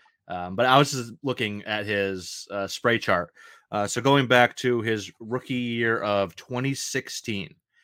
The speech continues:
career, he has a hundred and seventeen home runs. Chris, I want you to guess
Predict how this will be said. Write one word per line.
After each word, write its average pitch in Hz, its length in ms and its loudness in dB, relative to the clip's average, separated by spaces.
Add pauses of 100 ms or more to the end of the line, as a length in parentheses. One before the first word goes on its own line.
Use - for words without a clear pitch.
(360)
career, 143 460 4
he 135 140 2
has 123 160 4
a 104 60 -4
hundred 143 280 0
and 139 100 -4
seventeen 127 600 -2
home 107 260 -4
runs. 82 380 -8
Chris, 104 260 0
I 107 60 -2
want 135 180 0
you 147 80 0
to 139 80 0
guess 107 360 2